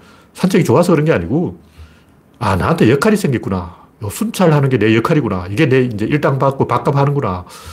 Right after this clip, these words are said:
내가 순찰만 잘하면 밥값 챙겨서 주인한테 잘릴 걱정이 없구나." 그래서 좋아하는 거예요. 산책 자체를 좋아하는 게 아니야. 근데 이왕이면 산책을 좋아하는 거죠. 걔는 뛰어다니는 걸 좋아하기 때문에. 올리버 쌤도 그런데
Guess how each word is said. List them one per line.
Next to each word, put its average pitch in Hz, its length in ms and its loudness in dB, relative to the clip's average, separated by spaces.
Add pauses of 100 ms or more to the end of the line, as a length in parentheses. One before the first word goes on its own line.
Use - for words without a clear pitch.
(140)
내가 113 160 0
순찰만 165 500 2
잘하면 113 440 0 (320)
밥값 - 580 -4
챙겨서 131 540 0
주인한테 123 520 0 (420)
잘릴 131 320 2
걱정이 139 320 2
없구나." 95 640 -2
그래서 - 180 0
좋아하는 95 300 0
거예요. 90 140 -12 (300)
산책 208 300 0
자체를 - 260 0
좋아하는 135 220 0
게 175 80 -2
아니야. 101 280 -6 (2250)
근데 123 140 4
이왕이면 175 320 6
산책을 151 280 0
좋아하는 90 240 -4
거죠. 107 180 -16 (280)
걔는 120 200 2
뛰어다니는 170 320 4
걸 127 100 0
좋아하기 98 220 0
때문에. 90 400 -4 (800)
올리버 151 280 4
쌤도 123 320 0
그런데 95 320 -4